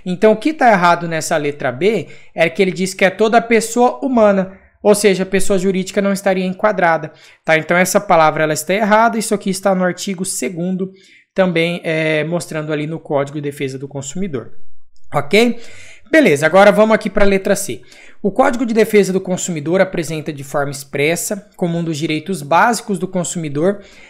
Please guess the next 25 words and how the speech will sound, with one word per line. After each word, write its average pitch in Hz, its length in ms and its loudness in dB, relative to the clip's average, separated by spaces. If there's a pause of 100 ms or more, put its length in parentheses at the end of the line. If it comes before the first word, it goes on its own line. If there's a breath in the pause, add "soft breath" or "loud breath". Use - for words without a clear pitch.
(140 loud breath)
a 262 140 2
efetiva 240 460 0
reparação 214 560 4
de 185 100 -2
danos 175 320 -2
materiais, 170 720 0
extramateriais, 175 1080 -2
individuais, 175 720 0
coletivos 151 580 -6
e 147 60 -10
difusos, 233 680 -2 (420 soft breath)
sem 285 260 4
prever 226 380 4
expressamente 196 800 0
a - 20 0
efetiva 190 460 -4
prevenção 196 920 -2
de 214 120 -4
danos 175 340 -2
materiais, 196 560 -4
extramateriais, 185 800 -2
individuais, 170 500 -4
coletivos 160 500 -8
e 170 60 -10
difusos. 165 400 -12